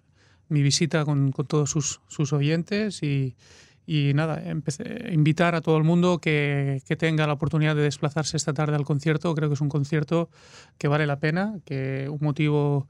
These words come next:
como el que, o un lema como el que tiene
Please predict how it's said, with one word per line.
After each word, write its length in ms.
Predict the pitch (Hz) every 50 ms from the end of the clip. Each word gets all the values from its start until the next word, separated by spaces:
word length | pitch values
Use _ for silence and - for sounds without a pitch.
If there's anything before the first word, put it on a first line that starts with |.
| _ - - _ _ -
como 500 | - 156 147 147 147 143 143 143 139 139
el 100 | 135 -
que, 380 | - 156 147 143 143 143 143
o 40 | 151 151
un 180 | 147 151 151
lema 180 | 156 151 147 151
como 180 | - 156 147
el 80 | 147 143
que 120 | - 151
tiene 400 | - 151 147 147 156 160 165 160